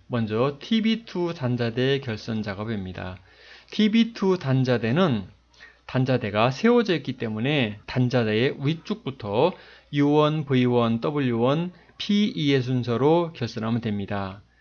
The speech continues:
색상이 바뀌지 않도록 주의해야 하며 갈, 흑, 회, 녹황색 전선으로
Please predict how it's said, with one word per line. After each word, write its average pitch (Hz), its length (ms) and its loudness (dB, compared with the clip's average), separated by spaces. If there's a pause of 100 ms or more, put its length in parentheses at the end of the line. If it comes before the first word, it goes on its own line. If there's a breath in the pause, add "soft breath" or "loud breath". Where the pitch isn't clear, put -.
(260 soft breath)
색상이 180 680 0
바뀌지 127 540 -2
않도록 110 760 -2
주의해야 139 640 2
하며 110 500 0 (240 loud breath)
갈, 127 600 6 (140)
흑, 135 440 2 (180)
회, 135 400 -2 (300 soft breath)
녹황색 156 840 0
전선으로 123 840 2